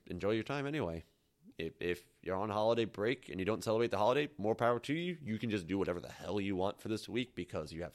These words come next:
no prior arrangements to do anything else. So enjoy it regardless. So enjoy whatever it is you're doing this week, whether you're with family,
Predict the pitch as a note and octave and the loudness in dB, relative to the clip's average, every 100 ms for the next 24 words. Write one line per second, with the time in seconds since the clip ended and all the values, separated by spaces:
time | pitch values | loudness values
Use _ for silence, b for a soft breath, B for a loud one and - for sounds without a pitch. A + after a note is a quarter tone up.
0 | - C#2+ F#2+ G#2+ G#2+ - F#2 G2+ D#2+ G2 | -14 -2 4 4 4 2 4 2 2 -2
1 | F#2 F2+ C#2+ - - F2 D#2+ D2+ A1+ - | -2 -8 -10 -4 -2 -2 -4 -6 -8 -10
2 | - B B B B B - - - F2 | -10 B B B B B -20 -8 -2 -2
3 | E2 F#2+ F#2 - A#2+ - F#2 - - - | 0 2 2 2 0 2 0 0 -2 -2
4 | - - B B B B _ _ _ - | -2 -4 B B B B _ _ _ -4
5 | C3 C3+ B2+ D#3 D#3 C3 - - A#2+ B2 | 0 2 6 6 8 4 2 2 4 4
6 | A#2 - G#2 D#2+ F2 D#2+ E2 D#2+ D#2+ D#2 | 2 2 -4 -2 -4 -2 -4 -4 -4 -8
7 | _ - E2+ E2 - - _ B1+ C#2 - | _ -6 -4 -2 -6 -14 _ -12 -12 -12
8 | - - _ _ _ _ _ F2 E2+ D#2 | -20 -20 _ _ _ _ _ 0 2 2
9 | D2 B1+ - C3 C3 B2 A#2+ A#2+ | -2 -6 2 6 6 6 2 0